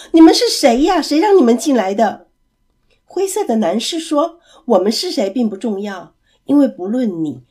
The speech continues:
或其他人都看不到我们真实的面孔。既然我们来这里，也算是你的朋友，你可以叫我们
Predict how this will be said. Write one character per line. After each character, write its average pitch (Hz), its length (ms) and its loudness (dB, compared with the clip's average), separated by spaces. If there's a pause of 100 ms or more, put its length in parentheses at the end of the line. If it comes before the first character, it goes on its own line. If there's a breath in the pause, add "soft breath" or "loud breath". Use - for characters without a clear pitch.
(120)
或 247 160 -4
其 - 240 -10
他 285 240 -10
人 156 340 -10 (300 soft breath)
都 262 180 2
看 262 260 -2
不 208 60 -8
到 233 200 -4
我 131 220 -8
们 135 300 -12
真 285 220 -4
实 - 180 -8
的 139 100 -12
面 208 300 -4
孔。 - 300 -20 (600)
既 349 180 -4
然 262 220 0
我 202 140 0
们 170 160 -2
来 156 160 -6
这 294 260 -2
里， 165 280 -10 (260)
也 208 100 -2
算 320 260 -2
是 285 160 -2
你 190 140 0
的 160 120 -4
朋 156 340 -10
友， 208 300 -6 (400)
你 170 120 -4
可 180 160 -8
以 156 80 -4
叫 196 240 -8
我 113 180 -10
们 123 320 -12